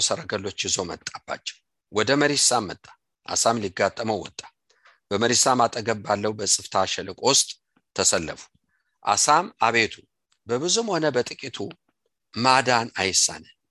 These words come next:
አቤቱ አምላካችን ወይ፣ ባንተ ታምነናል። በስምህም በዚህ ታላቅ ወገን ላይ መተናልና እርዳን። አቤቱ አምላካችን አንተ ነህ፣ ሰውም አያሸንፍም» ብሎ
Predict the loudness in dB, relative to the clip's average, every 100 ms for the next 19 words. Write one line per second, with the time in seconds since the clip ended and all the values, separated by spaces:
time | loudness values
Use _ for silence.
0 | _ _ 0 0 2 0 2 -2 -2 -6
1 | -8 -6 -8 -10 _ _ _ _ _ _
2 | 4 4 -2 -2 -2 -6 -8 -10 -12 _
3 | _ _ _ _ _ 2 4 4 4 2
4 | 2 0 0 -2 0 2 0 -2 -6 -6
5 | -4 -2 -4 -10 _ _ -4 -4 0 0
6 | 0 -2 -8 -10 -10 _ _ _ _ _
7 | -6 -6 0 0 0 -8 _ -8 -4 -4
8 | -4 -2 -2 -2 -2 -4 -8 -8 _ _
9 | _ _ _ _ 0 0 0 -2 -2 -6
10 | _ _ _ _ _ _ -4 -4 -6 _
11 | _ _ 0 4 6 4 2 2 2 2
12 | -4 -6 -16 -18 -16 -8 2